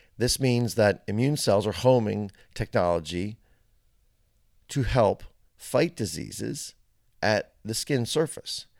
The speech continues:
They start as naive T cells in the thymus gland in the neck and migrate to the skin surface, where they cooperate with skin bacteria after birth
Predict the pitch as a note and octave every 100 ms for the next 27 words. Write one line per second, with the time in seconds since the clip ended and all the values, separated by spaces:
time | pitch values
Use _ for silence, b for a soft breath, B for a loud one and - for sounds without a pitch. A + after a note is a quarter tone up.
0 | _ F2 - F#2 G2 F#2+ G2+ A2+ A2+ -
1 | A#2+ - G2 G2 A#2 - E2+ F2 G2+ -
2 | D#2 C2+ C2 G#2 b b - G#2+ G2+ E2+
3 | E2+ F#2 F2+ F#2+ F#2+ F#2 F#2 G#2+ G#2+ -
4 | G2+ A#2 B2 G2+ D#2+ E2 E2 E2+ F#2 -
5 | F2 F2 - G2+ D#2 F2+ - B B B
6 | G#2 G2 - B2 A2 F2+ - E2 E2 E2+
7 | - E2+ A2 F#2 E2+ D#2